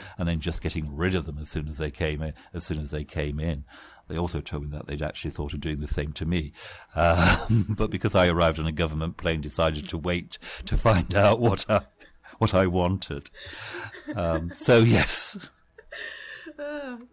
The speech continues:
Speaker 2: that's fantastic. Well, um, I wanted to ask as well, um, how do you place yourself as a person of British descent where there's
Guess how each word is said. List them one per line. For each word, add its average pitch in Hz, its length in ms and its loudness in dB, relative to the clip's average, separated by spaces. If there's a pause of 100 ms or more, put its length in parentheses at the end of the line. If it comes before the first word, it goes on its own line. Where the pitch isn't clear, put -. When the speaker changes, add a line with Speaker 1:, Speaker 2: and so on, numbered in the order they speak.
(120)
Speaker 2:
that's 226 200 -10
fantastic. 214 800 -4 (240)
Well, 285 240 8
um, 254 420 2
I 240 100 -2
wanted 330 300 2
to 262 100 -4
ask 214 340 -2
as 196 160 -4
well, 208 420 4
um, 170 460 2 (160)
how 208 240 -4
do 220 100 -8
you 226 380 -4 (160)
place 208 400 -6
yourself 190 580 -4
as 185 220 -6
a 196 60 -2
person 185 520 -8
of 175 140 -12
British 202 320 -6
descent 165 580 -6
where 185 540 -4
there's 175 420 -4